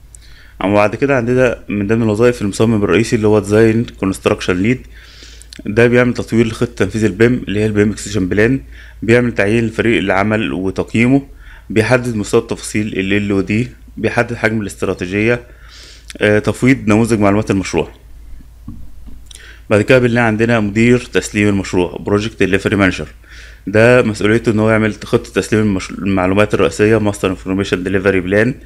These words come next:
آه، وهو وصلة اتصاق-، وصلة اتصال بين فرق المع-، العمل،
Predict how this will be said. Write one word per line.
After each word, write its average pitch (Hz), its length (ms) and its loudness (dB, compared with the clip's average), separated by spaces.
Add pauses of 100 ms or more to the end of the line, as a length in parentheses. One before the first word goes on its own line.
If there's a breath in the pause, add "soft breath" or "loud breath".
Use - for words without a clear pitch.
(460 loud breath)
آه، 104 160 4
وهو 127 380 6
وصلة 131 220 -2
اتصاق-، - 760 -4 (300)
وصلة 117 320 2
اتصال 113 400 2
بين 107 260 0
فرق 107 300 2
المع-، 92 560 -2
العمل، 95 520 -2